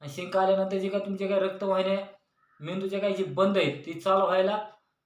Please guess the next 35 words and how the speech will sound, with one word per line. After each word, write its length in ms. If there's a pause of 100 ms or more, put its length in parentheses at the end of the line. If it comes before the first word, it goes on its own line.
(200)
तसं 180
ते, 280
अं, 240
थोडं 180
त-, 880
शिंका 320
येतात. 300 (640)
असं 160
काय 160
थोडं, 140
अं, 520
कोणाला 340
शिंका 240
येतात, 280
कोणाला 200
गुदगुद 380
करेल, 220
अगर 180
कोणाला 280
थोडं 140
पण 180 (460)
डोकं 340
दुखत, 360 (400)
असे 160
काही 200
थोडंफार, 320
अं, 380
त्रास 260
होईल 260 (460)
आणि 540
तुमचा 240
घुऱ्या 240
फेफऱ्याचा 400
ही 280
आजार 380